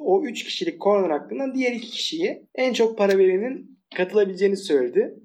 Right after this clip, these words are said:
Böyle küçük bir zaman geçmesinin hemen ardından olabilecek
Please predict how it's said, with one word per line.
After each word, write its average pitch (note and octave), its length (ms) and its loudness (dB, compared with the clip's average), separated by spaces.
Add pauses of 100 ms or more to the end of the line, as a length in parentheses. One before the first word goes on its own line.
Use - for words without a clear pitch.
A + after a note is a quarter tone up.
(100)
Böyle G#3+ 480 2
küçük - 720 -4
bir G#3+ 120 2 (240)
zaman A3 360 4
geçmesinin G#3 480 -2
hemen A#3 220 4
ardından F3 520 2 (560)
olabilecek A3 640 4